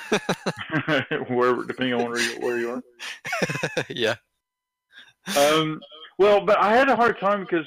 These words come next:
Speaker 2: Yu Darvish was, was pitching for, um, L A Dodgers.
Speaker 1: Yeah.
Speaker 2: And, and Yu, Yu Darvish came out of, out from the Rangers system. So I, I, I really wanted him to do better than he did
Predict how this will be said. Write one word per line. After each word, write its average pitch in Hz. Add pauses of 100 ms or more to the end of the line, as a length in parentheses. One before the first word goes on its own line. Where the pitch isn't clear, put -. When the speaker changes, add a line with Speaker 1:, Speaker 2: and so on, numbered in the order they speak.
(140)
Speaker 2:
Yu 160 (100)
Darvish 175
was, 143 (260)
was 139
pitching 147 (100)
for, 123 (400)
um, 120
L 123
A 120
Dodgers. 123 (1200)
Speaker 1:
Yeah. 113 (320)
Speaker 2:
And, 131
and 139 (160)
Yu, 151
Yu 151
Darvish 135
came 131
out 127
of, 117
out 117 (260)
from 131
the 120
Rangers 123 (260)
system. 107 (600)
So 131 (720)
I, 143 (120)
I, 147 (160)
I -
really 180
wanted 160
him 151
to 143
do 131
better 131
than 117
he 113
did 107